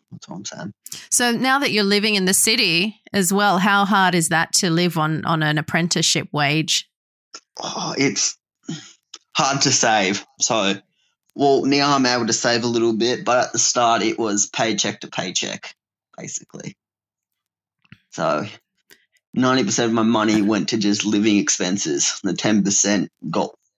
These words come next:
Speaker 1: spent on just what I was doing on the weekends. But now I'm able to, 'cause I haven't, 'cause of covid, I'm not really allowed to do anything. So I've been saved my money then.
Speaker 2: So is that, is that a bit of a, a tip for you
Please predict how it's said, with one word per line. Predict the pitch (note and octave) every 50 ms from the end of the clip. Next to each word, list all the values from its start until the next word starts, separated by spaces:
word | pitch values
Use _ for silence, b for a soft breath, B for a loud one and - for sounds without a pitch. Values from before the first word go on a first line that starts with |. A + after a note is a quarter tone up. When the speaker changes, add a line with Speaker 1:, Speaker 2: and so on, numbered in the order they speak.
| _ _ _ _
Speaker 1:
spent | - - - - - G2 G2 F#2+ D#2+ - -
on | - F#2+ G#2 F#2+
just | F2 F2 - -
what | G2 F#2
I | E2
was | E2+ G2+
doing | - G2+ G2+
on | F2+ F#2+
the | F#2 E2+
weekends. | F2+ D#2+ D#2 D#2+ F2+ D#2+ C#2+ C#2 D#2+ - - - _ _ _ _ _ _ _ _ _ _ _ _ _ _ _
But | - G2 -
now | B2 B2 B2 B2 A#2 A#2
I'm | A#2+ A2+
able | D#2+ G#2+ G#2+ G#2+ A2 G#2+
to, | G#2+ G#2+ G2+ -
'cause | - - C3 B2+
I | B2+
haven't, | A#2+ A#2 A#2 G2+ - - _
'cause | - - B2 A#2 A#2
of | A2 G#2+
covid, | - D#3 C#3+ D3 A#2+ A2 A2 G2+
I'm | - G2+ G#2+
not | G#2+ - -
really | G2+ G2+ F#2+
allowed | E2+ C#2+ -
to | - F2+
do | - B2 B2
anything. | A#2+ A2+ G#2 - - A2 - - B2 - _ _ _ _ _ _ _ _ _
So | - - G2 F#2+ F#2
I've | F#2+ G2+
been | G2 G2 G2+
saved | G2+ - G#2 G2+ G#2 F#2 F2
my | G2
money | F#2+ F#2+ F2 F2 F#2 E2+ E2+
then. | F#2 F#2 F2+ D#2 D#2 G2+ - - _ _ _ _ _ _ _ _ _ B B B B B _ -
Speaker 2:
So | - - A3+
is | A3 A3 -
that, | C4 C4 - -
is | - A#3
that | A3 B3 B3
a | C4
bit | A#3 B3 A#3 A#3+
of | A3+ G3+
a, | G#3+ G3+ G3 F#3+ F3 - - -
a | G3+
tip | - - - A#3+ - - -
for | - - A#3+
you | A3 G#3 G#3 G#3 G#3 G#3+ A3+ A3+ G#3+